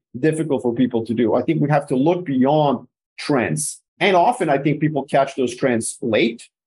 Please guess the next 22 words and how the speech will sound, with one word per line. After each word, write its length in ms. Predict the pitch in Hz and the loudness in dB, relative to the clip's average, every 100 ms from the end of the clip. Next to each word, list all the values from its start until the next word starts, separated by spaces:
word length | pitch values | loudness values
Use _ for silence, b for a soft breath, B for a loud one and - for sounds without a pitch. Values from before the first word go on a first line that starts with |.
| - | -2
and 140 | 143 | 0
then 80 | 147 | 2
they 60 | 143 | 0
start 280 | - 156 135 | 2 0 0
extrapolating. 640 | - 120 110 - 90 85 _ b b _ _ | -2 0 0 -2 -8 -8 _ b b _ _
The 80 | 180 | -2
final 400 | 175 220 370 320 | 0 2 4 4
one 140 | 196 | 4
that 120 | 175 160 | 4 4
I 80 | |
would 160 | 156 151 | 2 2
say, 280 | - 165 156 | 2 2 2
and 160 | 143 | 2
this 200 | 196 226 | 2 2
one 160 | 233 170 | 2 0
is 140 | 151 | 0
probably 320 | - 151 151 147 | 0 2 2 0
the 80 | |
most 240 | 135 123 - | 0 0 0
difficult 400 | 135 147 131 113 | -2 -2 -4 -2
to 80 | 120 | 2
wrap 340 | 127 127 | 4 2